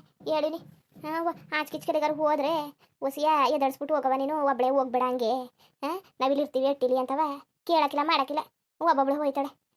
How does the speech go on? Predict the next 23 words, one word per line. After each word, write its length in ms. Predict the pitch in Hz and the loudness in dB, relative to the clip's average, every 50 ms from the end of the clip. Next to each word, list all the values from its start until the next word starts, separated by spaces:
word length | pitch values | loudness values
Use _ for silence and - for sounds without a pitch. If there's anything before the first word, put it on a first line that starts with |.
| _ _ - | _ _ 0
ಏನಾರು 300 | 320 302 294 285 277 285 | 0 0 2 2 0 2
ರಂಜು 320 | 294 302 302 302 285 285 | 2 2 0 0 -2 -2
ಪಂಜು 220 | 277 285 277 269 285 | -2 -2 -2 0 0
ಆದ್ರೆ 180 | 277 285 302 294 | 0 0 0 2
ಏನು, 300 | 285 285 277 285 330 339 | 2 2 2 0 0 0
ಎದುರುಕೊಳ್ಳೋದು 440 | 330 277 254 269 - 269 262 262 277 | 0 0 -2 -2 -2 -2 -2 0 -2
ಮಟ್ಟೋದು 300 | 285 277 - 269 262 262 | -4 -2 -2 -4 -4 -2
ಮಾಡಿದ್ರೆ 280 | 269 269 277 285 302 | -2 -2 -2 -2 0
ಏನವ 220 | 285 269 277 269 285 | -2 0 0 0 -2
ಕತೆ? 260 | 285 302 285 - 320 359 339 294 285 277 _ _ _ _ _ _ - | -2 -4 -4 -4 -2 -2 -2 -4 -6 -10 _ _ _ _ _ _ -6
ಅದ್ 160 | 294 285 254 | -6 -4 -2
ಬೇರೆ 500 | 285 294 294 311 320 330 311 294 285 277 | -2 -2 0 0 2 2 4 4 2 4
ಬಾಯಿ 240 | 285 294 285 277 302 | 2 2 2 2 -2
ಎದುರುಕ್ 260 | 302 254 269 285 - | -4 -6 -6 -8 -6
ಮನ್ಸೆ, 460 | 294 285 277 - 339 330 311 330 - _ _ _ _ _ | -8 -6 -2 0 0 0 -2 -4 -10 _ _ _ _ _
ಆ, 120 | - 277 302 | -6 -4 -2
ಏನೋ 240 | 302 294 294 311 311 | 0 0 0 0 -2
ಒಂದು 140 | 302 320 | -2 -4
ಉಳ್ಕಡ್ಡಿ 260 | 311 302 - 294 - 294 | -4 -2 -2 -2 -2 -2
ಕಂಡ್ರೆ 300 | - 294 - 285 302 302 | -4 -4 0 0 0 0
ಬೆಚ್ಚಿ 260 | 294 311 302 - 277 | 0 -2 -4 -2 -4
ಬೆಚ್ಚಿ 200 | 277 269 - 269 | -4 -4 -4 -6
ಬೀಳ್ತದೆ 360 | 277 294 - 277 269 311 | -6 -4 -4 -2 -2 -2